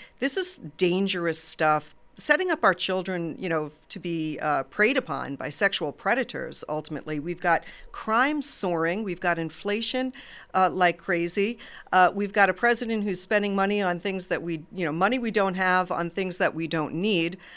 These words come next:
Uh, thank goodness we'll, we'll hopefully see a stop, uh, you know, and strong pushback, uh, to his legislative agenda. Uh, but when you see all of that,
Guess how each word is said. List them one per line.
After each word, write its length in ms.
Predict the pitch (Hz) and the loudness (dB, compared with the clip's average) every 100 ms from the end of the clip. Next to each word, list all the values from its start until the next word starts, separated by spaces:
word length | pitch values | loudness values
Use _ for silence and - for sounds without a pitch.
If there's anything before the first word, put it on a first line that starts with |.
| - - | -16 0
Uh, 240 | 175 165 - | 4 4 2
thank 240 | 202 175 - | 0 -2 0
goodness 460 | 208 190 175 - | 0 0 -2 -2
we'll, 160 | 175 175 | -2 -2
we'll 140 | 165 | -4
hopefully 480 | 156 220 214 196 170 | -4 -4 -2 -2 -2
see 220 | 147 165 | -2 -4
a 40 | 151 | -4
stop, 580 | - - 185 175 175 - | -2 2 4 2 0 -6
uh, 380 | 175 160 160 147 - | -2 2 2 0 -6
you 160 | 170 | -6
know, 120 | 156 - | -6 -6
and 240 | 117 127 | -10 -6
strong 340 | - - 180 160 | -4 0 0 -2
pushback, 680 | - 208 - 151 143 135 - - - - - - - | -4 -4 -2 -2 -2 -2 -8 -20 -20 -20 -20 -10 0
uh, 180 | 160 | 0
to 120 | 160 165 | 0 -2
his 180 | 165 | -4
legislative 640 | 160 160 151 - 190 247 190 | -2 -2 -2 -2 -2 -2 -4
agenda. 520 | 139 151 143 143 139 - - - - | -6 -4 -4 -4 -8 -12 -20 -20 0
Uh, 140 | 180 | 2
but 180 | 175 196 | 4 2
when 140 | 196 214 | 0 -2
you 80 | |
see 320 | 214 - 359 508 | -2 -4 -4 -4
all 340 | 208 226 247 | 0 0 0
of 160 | 254 196 | -2 -2
that, 560 | 180 156 117 - - | -2 0 -4 -8 -14